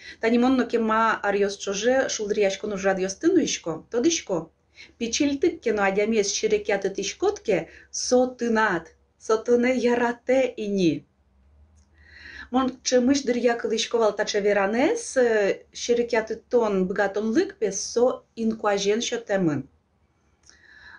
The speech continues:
Но мон солы угос кишкывал. Соиник эскерыным алпай. При интернете юан шоти.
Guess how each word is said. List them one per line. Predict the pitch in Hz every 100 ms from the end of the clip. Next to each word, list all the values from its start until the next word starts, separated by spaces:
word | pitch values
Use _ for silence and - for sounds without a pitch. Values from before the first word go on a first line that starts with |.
| _ -
Но | 220 214 190 247 302 _ _ -
мон | 196 294
солы | - 226 214 269 -
угос | 285 196 180 180 -
кишкывал. | - - 175 165 156 147 _ -
Соиник | - 208 226 302 277 262 - - _ _
эскерыным | - 214 - 233 233 247
алпай. | 214 190 156 170 - -
При | 247 370 403
интернете | 208 180 190 170 160 170 240 - - -
юан | 277 311 226 185
шоти. | 185 175 175 165